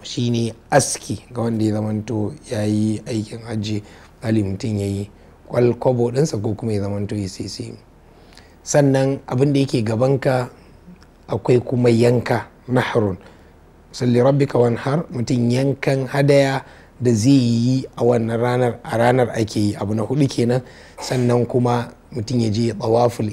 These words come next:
ifada, wanda shine abin da yake gabansa, wanda sai ya je kuma cikin Makka, ya bar Mina, ya tafi can ya je dawafi. Waɗannan abubuwan guda hudu, da ramyun, jifa, da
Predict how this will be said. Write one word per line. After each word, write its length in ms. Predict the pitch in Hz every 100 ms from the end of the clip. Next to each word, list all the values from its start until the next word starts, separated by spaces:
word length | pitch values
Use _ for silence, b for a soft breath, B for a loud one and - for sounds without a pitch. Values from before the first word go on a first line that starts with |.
| -
ifada, 560 | 104 - 110 104 98 - 120
wanda 220 | 110 104
shine 440 | - 117 113 110 B B B -
abin 220 | 110 113
da 60 | 104
yake 240 | 101 -
gabansa, 400 | 95 101 110 104
wanda 240 | 107 107 101
sai 220 | - 107
ya 140 | 107
je 180 | 101 107
kuma 220 | 101 110
cikin 360 | 104 - 135 120
Makka, 400 | 143 143 139 123 B B B -
ya 180 | - 110
bar 320 | 104 113 110 - - _
Mina, 420 | 151 117 120 117 - 117
ya 140 | 113
tafi 220 | 110 101
can 320 | 104 131 117 107
ya 80 |
je 180 | 98 101
dawafi. 360 | - 98 92 113
Waɗannan 300 | 160 208 175
abubuwan 300 | 160 156 135
guda 180 | 110 110
hudu, 320 | 104 110 98 - B B B B -
da 120 | 110
ramyun, 440 | 120 143 139 117 92 110 113
jifa, 460 | 107 123 110 98 - - - - - - - -
da 240 | 117 110